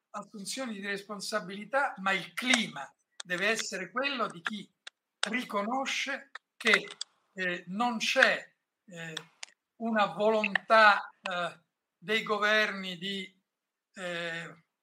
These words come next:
di violare le libertà, perché qui,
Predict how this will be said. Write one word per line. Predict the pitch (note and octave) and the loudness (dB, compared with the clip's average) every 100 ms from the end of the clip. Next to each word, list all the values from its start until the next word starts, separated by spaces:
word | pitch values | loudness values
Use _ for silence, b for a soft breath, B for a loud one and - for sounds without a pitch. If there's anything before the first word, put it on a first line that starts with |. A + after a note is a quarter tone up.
| _ - - _ | _ -12 -12 _
di | E3 G#3+ | -10 -8
violare | F#3 G3+ G3 F#3+ G3 G3 F#3 F3+ E3+ E3+ - - - - - _ _ _ _ | -6 -4 2 6 8 6 4 -2 -4 -8 -16 -8 -2 -2 -4 _ _ _ _
le | - G3+ | -10 -4
libertà, | G3+ F3+ F3 D#3+ - E3+ C#3 - | -4 -4 -10 -12 -10 -8 -2 0
perché | F#3 F#3 F#3+ | 0 -6 -12
qui, | - B3+ G#3+ | -2 -2 -2